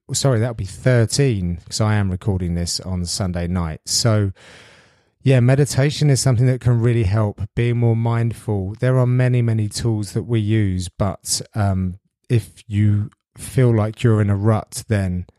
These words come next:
start talking to people. Start talking to people that you trust around you. Women in our lives are very, very good listeners, and, uh, they are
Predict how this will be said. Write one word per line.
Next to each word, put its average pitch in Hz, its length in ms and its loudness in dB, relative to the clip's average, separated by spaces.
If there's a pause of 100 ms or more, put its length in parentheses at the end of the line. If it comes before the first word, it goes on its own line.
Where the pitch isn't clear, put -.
(120)
start - 380 -2
talking 95 400 -2
to 90 140 -6
people. 87 420 -4
Start 143 260 -4
talking 110 240 0
to 107 80 -4
people 101 580 -2 (420)
that 143 100 2
you 107 180 0
trust - 400 -2
around 113 460 0
you. 117 160 4
Women 131 640 0
in 117 160 0
our 104 240 0
lives 104 500 -2
are 101 420 -4 (440)
very, 120 420 2
very 107 320 0
good 101 220 -2
listeners, 101 640 -2 (560)
and, 104 440 0
uh, 98 280 -2
they 107 240 -2
are 107 180 -2